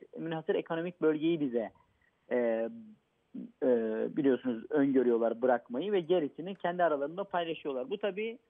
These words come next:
hiçbir anlaşma, uluslararası anlaşmaya, e, uygun bir, e, şey değil. E, uluslararası, efendime söyleyeyim, sözleşmelere uygun bir, e, tavır değil.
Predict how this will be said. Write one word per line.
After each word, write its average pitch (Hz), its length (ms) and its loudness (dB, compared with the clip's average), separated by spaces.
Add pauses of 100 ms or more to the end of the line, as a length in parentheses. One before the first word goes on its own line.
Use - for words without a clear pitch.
(320)
hiçbir - 260 -8
anlaşma, 180 440 -4
uluslararası 165 440 -4
anlaşmaya, 151 760 -2 (520)
e, 135 240 2
uygun 175 460 -4
bir, 156 200 -2
e, 139 240 -6
şey 170 320 -6
değil. 170 260 2 (500)
E, 127 80 -8
uluslararası, 127 1040 -2
efendime 123 340 -6
söyleyeyim, 120 240 -6
sözleşmelere 123 760 0
uygun 151 340 2
bir, 139 180 2
e, 127 140 0
tavır 156 340 2
değil. 196 240 2